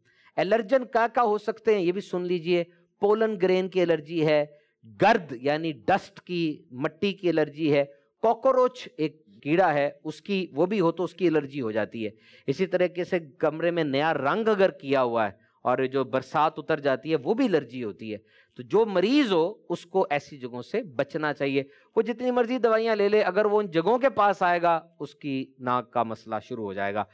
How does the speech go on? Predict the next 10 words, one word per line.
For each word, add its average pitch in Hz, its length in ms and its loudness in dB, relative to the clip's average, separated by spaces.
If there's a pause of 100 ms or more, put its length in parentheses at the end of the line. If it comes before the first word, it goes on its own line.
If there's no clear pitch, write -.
(200)
छींकें 160 300 -2
शुरू 160 220 -2
हो 139 100 2
जाएंगी, 143 360 -2 (320)
प्रॉब्लम 147 360 0
शुरू 120 200 -8
हो 104 100 -6
जाएगी। 98 300 -10 (440)
तो 160 40 0
टीबी, 240 500 2